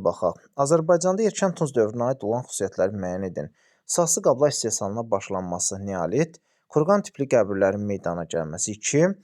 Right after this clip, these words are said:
əkinçi və maldarlığın bir-birindən ayrılması, üç, ilk şəhər məskənlərinin yaranması, Orta Tunc, daşların cılanması, sönmə-, sənilməsi, bu da neolit dövrü. Cavab iki, üç.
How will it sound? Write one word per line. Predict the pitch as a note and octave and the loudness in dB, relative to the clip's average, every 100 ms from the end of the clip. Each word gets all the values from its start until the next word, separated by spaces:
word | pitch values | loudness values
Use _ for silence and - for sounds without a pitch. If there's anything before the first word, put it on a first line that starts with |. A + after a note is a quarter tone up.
| _ _ _ _ | _ _ _ _
əkinçi | D3 - D#3+ G3+ F#3+ | 0 0 -2 0 2
və | D#3+ | 4
maldarlığın | C#3+ A2+ A#2 A2+ C3+ C3 | 4 4 2 2 -2 -2
bir-birindən | G#2+ G#2 G#2 A#2 G#2+ | -2 -2 -2 -2 0
ayrılması, | F2 D2+ F2 F#2+ - - B2 | 0 0 -6 -6 -8 -4 2
üç, | E3+ F#3 - - _ _ _ _ | 2 2 -10 -18 _ _ _ _
ilk | G#3+ - | -6 -2
şəhər | - C#3+ B2+ D#3+ D3 | 0 0 2 2 2
məskənlərinin | A2+ - A#2 G#2+ G#2 G#2+ G#2+ A2 A#2 A#2+ C#3 D3+ - | -4 -2 0 0 2 4 4 0 -4 -2 -2 -4 0
yaranması, | A2 G2 F#2+ F#2 F#2 G2+ | 2 2 0 -4 -4 -2
Orta | F#2 - A#2+ | -2 0 -2
Tunc, | - E3+ G#3+ A3 - _ _ _ _ _ | 2 2 2 -2 -10 _ _ _ _ _
daşların | D3 C3+ D3+ E3 D#3+ | -2 0 0 0 4
cılanması, | C3+ A#2 A2+ - G#2+ | 4 4 -2 -6 -6
sönmə-, | G#2 F#2+ F#2 F#2+ - | -4 -2 -4 -6 -6
sənilməsi, | A2 G2 G2+ A2 F3+ D#3 | -4 -4 -6 -8 -8 -8
bu | G#2 | -2
da | A#2+ | -2
neolit | B2+ G2+ F#2+ B2 - | 0 -4 -4 -6 -6
dövrü. | E2+ D#2+ - | -6 -6 -4
Cavab | G#2 G#2+ C3+ - | 0 2 0 -4
iki, | - - A2 C3+ C#3 - _ | -10 -4 -2 -4 -6 -18 _
üç. | A2 - | -10 -8